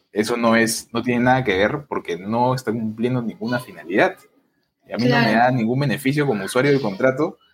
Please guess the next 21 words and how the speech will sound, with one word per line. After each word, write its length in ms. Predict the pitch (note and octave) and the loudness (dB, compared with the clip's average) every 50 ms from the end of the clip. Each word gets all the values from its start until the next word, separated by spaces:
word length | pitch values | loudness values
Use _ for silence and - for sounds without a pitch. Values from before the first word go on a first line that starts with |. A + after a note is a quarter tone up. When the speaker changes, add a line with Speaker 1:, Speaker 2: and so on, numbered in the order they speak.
| _ _ _ _ _ | _ _ _ _ _
Speaker 1:
que 80 | A2 | -6
le 120 | G2 F#2+ - | -6 -4 -4
ponga 580 | - A#2+ C3 C3 C3 C#3 D#3 - - - - _ | -4 -4 0 2 2 0 0 -2 -8 -16 -16 _
un 160 | C#3+ D3 C#3+ | -6 -4 0
color 300 | - A#2+ B2+ D3 D3+ D3+ | 2 2 4 4 4 2
al 80 | B2+ | 2
contrato, 520 | G#2 G#2+ A2+ B2+ D#3 D#3 - E2+ E2 - _ _ _ _ _ _ _ _ _ | 0 0 2 2 2 2 2 -4 -8 -10 _ _ _ _ _ _ _ _ _
a 120 | - G2 | -2 0
menos 180 | A#2 C3 C#3 C3+ | 0 0 -2 -2
que 160 | - A2 - | -4 -8 -8
quiera 320 | - C3+ C#3 C3+ B2+ B2 | -2 0 2 4 4 4
algo 260 | C#3 D3+ C#3+ A#2 G2+ F#2 | 4 2 2 0 0 0
con 100 | F#2 F2+ | -2 -6
ese 180 | F#2 - - G#2+ | -8 -8 -10 -8
color. 260 | A2 E2+ D2 C#2+ - - - - - _ _ _ | -8 -6 -8 -8 -10 -12 -18 -20 -20 _ _ _
Y 120 | _ G2+ G2 | _ 0 2
ahí 120 | A2+ C3+ | 2 2
está 180 | C#3 C#3+ C#3 C3 | 2 2 0 0
donde 240 | C3+ C3+ G#2 - G2 | 0 0 -2 -4 -6
el 120 | F#2+ F#2+ | -6 -6
objetivo 720 | F#2+ - _ - G2 - - A2+ A2 A2 A#2 C#3+ - - | -8 -8 _ -10 -8 -2 2 2 4 4 4 2 0 -2